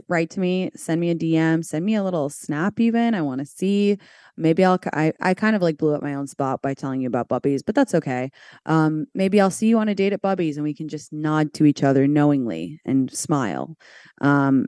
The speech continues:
and just enjoy our time because it's so, it's so magical. Now I really look forward to going to New York 'cause I'm like, "Oh, it's time for my date." L A is, like, I mean, I haven't found a spot that I love going to alone is, I mean, I guess it's Erewhon.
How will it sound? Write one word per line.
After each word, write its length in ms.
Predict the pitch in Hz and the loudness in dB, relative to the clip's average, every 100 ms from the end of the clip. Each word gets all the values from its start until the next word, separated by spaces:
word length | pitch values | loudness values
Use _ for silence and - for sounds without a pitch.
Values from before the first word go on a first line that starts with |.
| - | 0
and 160 | 151 | -2
just 220 | 175 - | -2 -4
enjoy 320 | 196 190 196 208 | -4 -2 0 0
our 140 | 220 | -2
time 320 | - 247 208 | -2 -2 -2
because 200 | 160 160 | -4 -6
it's 180 | 165 - | -8 -8
so, 400 | - 170 185 185 | 0 4 4 4
it's 160 | 185 - | -2 -4
so 160 | - 190 | -2 -2
magical. 460 | 170 202 170 135 | 0 -2 -2 -2
Now 220 | 143 175 | 0 2
I 120 | 233 220 165 170 | 4 4 0 2
really 360 | 233 220 208 | 4 6 4
look 240 | 180 165 - | 2 -2 -2
forward 420 | 160 151 139 135 | 0 2 0 -2
to 120 | 160 | -8
going 300 | - 143 147 | -2 0 0
to 60 | 139 | 0
New 120 | 135 | 0
York 260 | 135 123 - | -2 -4 -8
'cause 120 | - | -6
I'm 100 | 131 | -4
like, 160 | 120 - | -4 -6
"Oh, 80 | - | -8
it's 160 | - | -8
time 220 | - 196 202 | -6 -4 -2
for 100 | 233 | 2
my 120 | 254 | 2
date." 400 | 254 302 254 - - - - - | 4 2 2 -2 -12 -20 -18 2
L 160 | 254 | 4
A 160 | 285 302 | 6 6
is, 160 | 311 269 | 4 4
like, 260 | 226 214 - _ _ _ _ _ _ | 2 2 -12 _ _ _ _ _ _
I 40 | 220 | 0
mean, 220 | 214 208 | 2 2
I 160 | - | 0
haven't 300 | 185 233 226 | 0 0 0
found 280 | - 175 175 - | 0 -2 -2 -6
a 60 | |
spot 320 | 160 - 156 | -6 -2 0
that 100 | 156 | 0
I 100 | 151 | 0
love 260 | 143 139 139 | 0 -2 -2
going 240 | 147 139 | -4 -4
to 160 | 143 151 | -2 -2
alone 440 | - - 131 135 | 0 -4 -4 -4
is, 120 | 143 143 | -4 -4
I 160 | - | -2
mean, 140 | 220 254 | 2 2
I 80 | 240 | 2
guess 240 | 262 - | 0 0
it's 100 | 202 - | -6 -2
Erewhon. 500 | 160 160 92 87 | 0 0 -2 -10